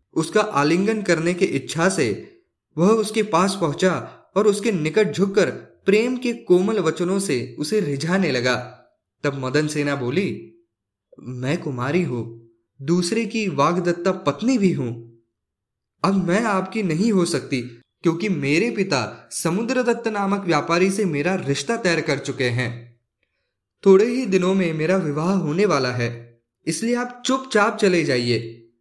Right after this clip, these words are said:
क्योंकि कोई देख लेगा तो मुझे दोष लगेगा।" इस प्रकार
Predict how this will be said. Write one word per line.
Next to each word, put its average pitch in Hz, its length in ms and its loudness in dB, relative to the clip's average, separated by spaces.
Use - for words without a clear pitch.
क्योंकि 185 280 4
कोई 190 260 4
देख 170 300 2
लेगा 170 300 2
तो - 360 -4
मुझे 190 380 2
दोष 185 300 4
लगेगा।" 123 680 0
इस 196 140 2
प्रकार 160 560 0